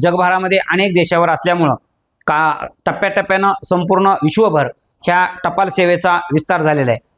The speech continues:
भारतातही ही टपाल सेवा साधारणपणे अठराशे बावन्न साली, अ, सुरू झालेली आहे. तर, अ, म्हणजे टपाल सेवा जी आहे ही एक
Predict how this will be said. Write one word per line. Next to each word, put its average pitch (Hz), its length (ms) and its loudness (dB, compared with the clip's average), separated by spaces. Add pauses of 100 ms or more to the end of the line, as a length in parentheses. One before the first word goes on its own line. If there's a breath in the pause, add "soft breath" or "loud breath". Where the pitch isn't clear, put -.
(100)
भारतातही 170 540 0
ही 196 160 0
टपाल 185 240 0
सेवा 160 300 0 (400)
साधारणपणे 185 680 0
अठराशे 180 480 -2
बावन्न 175 300 0
साली, 160 340 -2 (180)
अ, 143 220 2
सुरू 175 220 0
झालेली 156 320 2
आहे. 123 220 0 (600)
तर, 185 100 2
अ, 202 240 4 (640)
म्हणजे 180 280 2 (180)
टपाल 220 260 0
सेवा 202 300 0
जी 202 120 0
आहे 147 220 0 (200)
ही 202 140 2
एक 220 120 -2